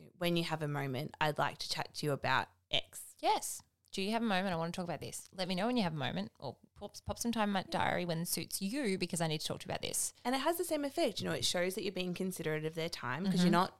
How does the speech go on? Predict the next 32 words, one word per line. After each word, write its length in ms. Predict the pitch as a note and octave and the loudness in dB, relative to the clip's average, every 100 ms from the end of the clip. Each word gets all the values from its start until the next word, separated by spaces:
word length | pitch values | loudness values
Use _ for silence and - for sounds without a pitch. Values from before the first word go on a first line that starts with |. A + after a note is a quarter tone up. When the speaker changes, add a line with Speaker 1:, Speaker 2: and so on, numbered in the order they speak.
| E3 | 0
Speaker 1:
asking 480 | E3 - E3 D#3+ - | 0 0 -4 -6 -2
then 160 | D#3 | -2
and 140 | E3+ E3 | 0 0
there 180 | D3 C#3+ | 0 0
that 140 | D3 | -4
you 60 | C#3+ | -2
want 140 | C#3+ | 0
an 40 | C#3+ | 8
Speaker 2:
You're 60 | |
not 140 | D#4 G4 | 10 10
Speaker 1:
answer. 120 | - | 10
Speaker 2:
calling 380 | C#4 D#4+ E4 C#4 | 12 12 12 12
them 260 | A#3+ B3 | 10 10
with 160 | A3+ G#3+ | 6 6
a 60 | G3+ | 6
video 440 | C4 C#4 G3+ G3+ | 6 10 12 12
out 160 | G3 G#3+ | 12 10
of 60 | |
the 60 | G#3+ | 8
blue 320 | G3+ A3 G3+ | 6 8 10
without 260 | G#3 G3+ G3 | 10 10 10
a 40 | |
message. 500 | G3 A#3 - D4+ - - | 10 8 10 10 10 6
<laughs> 40 | - - D#5 D#5+ D5 | -2 12 12 12 12
Speaker 1:
No, 200 | A#4 A#4 | 12 12
and 140 | B3 C#4 | 12 10
you're 100 | C4 | 6
giving 260 | C4 C4 | 4 4
them 160 | C#4 C4+ | 6 6
the 80 | A3+ | 6
opportunity 960 | G3+ G#3 - G3 F#3+ F3 D#3 D3+ D#3 - _ _ - | 4 2 0 2 2 2 0 0 -2 -6 _ _ -2
to 460 | A3 F#3 E3 E3 | 4 6 6 4